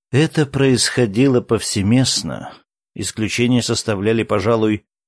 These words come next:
только какие-то глухие деревни, но в этих деревнях люди и сами редко доживали до шестидесяти. Непосильная работа и почти полное отсутствие медпомощи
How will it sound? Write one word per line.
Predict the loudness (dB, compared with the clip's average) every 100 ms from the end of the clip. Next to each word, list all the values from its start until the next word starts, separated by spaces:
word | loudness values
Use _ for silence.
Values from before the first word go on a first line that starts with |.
| _
только | -2 -2 -4 -12
какие-то | -8 -4 -2 -2
глухие | -2 -2 -4 -2 -2
деревни, | 0 2 2 2 0 -2 -4 _ _ _ _ -2
но | 0
в | 2
этих | 2 2 2
деревнях | 2 4 4 2 2 0 0
люди | 0 2
и | 2
сами | 2 0 0 2 0 -2 _ _ _
редко | 0 0 0 -4
доживали | -2 0 0 0 0 0
до | -2
шестидесяти. | -4 -4 -6 -4 -2 -2 -6 -8 -8 -10 -12 _ _ _ _ _
Непосильная | -4 -2 0 0 0 2 2
работа | 0 0 -2 -2 0
и | 0
почти | 0 -2 -4 -6 -6
полное | -2 0 2 2 2
отсутствие | 0 -2 -4 -4 -6 0 2
медпомощи | 2 2 0 -2 0 2 2 -2 -2 -4 -6